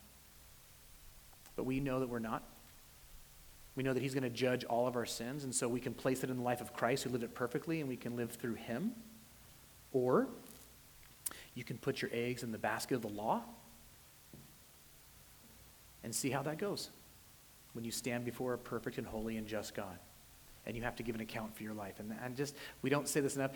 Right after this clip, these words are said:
you will give an account for your life when you stand before the Lord. Everything you've ever done. You're like, "Well, there's things I don't wanna talk about."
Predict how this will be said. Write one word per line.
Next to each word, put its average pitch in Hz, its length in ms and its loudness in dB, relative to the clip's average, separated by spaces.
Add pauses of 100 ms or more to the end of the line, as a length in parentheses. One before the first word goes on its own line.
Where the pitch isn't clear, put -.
(180)
you 165 240 2
will 175 200 8
give 143 220 6
an 151 80 2
account 123 420 -2
for - 60 -6
your 120 160 2
life 110 280 2
when 110 100 2
you 110 80 2
stand 107 240 -4
before 107 280 -6
the 104 80 -8
Lord. 95 240 -8 (1300)
Everything 127 680 2
you've 117 240 -4
ever 113 240 2
done. 101 300 -4
You're 104 100 -6
like, 101 140 -6
"Well, 120 160 -2
there's 143 180 -2
things 190 140 0
I 165 60 4
don't 156 100 2
wanna 135 140 2
talk 131 260 0
about." 104 240 -2